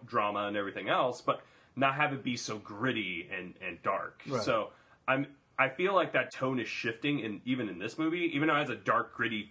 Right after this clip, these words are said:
Speaker 1: feel with the, the lighting and the set designs.
Speaker 2: Mm-hmm.
Speaker 1: I think it's gonna start coming back around to being a bit more fun.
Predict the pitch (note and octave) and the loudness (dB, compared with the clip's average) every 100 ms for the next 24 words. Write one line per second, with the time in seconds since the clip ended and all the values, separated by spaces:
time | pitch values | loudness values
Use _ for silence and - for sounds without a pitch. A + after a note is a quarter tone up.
0 | - A2+ B2 C#3+ C3 G#2+ G2 E2+ G2 F#2+ | -6 -2 2 2 0 0 -2 -4 -6 -6
1 | F2+ G2 G#2+ A2 G#2+ G2 - A2 A2 C#3+ | 0 2 2 0 -2 -4 -6 -6 -4 0
2 | D3+ D#3+ F3+ F3+ A#2 A2 G2+ - - B2+ | 0 0 -2 -8 -12 -14 -16 -6 -2 0
3 | E3 D#3+ D#3 D3+ C3 - A#2 C3 A#2+ G#2+ | 2 0 0 -2 -2 0 0 0 0 0
4 | G#2 G#2+ G2+ G2+ G2 G2 G2 A#2 G#2 F#2 | 0 -2 -4 -4 -8 -8 -6 -8 -6 -8
5 | F2+ - - | -10 -12 -12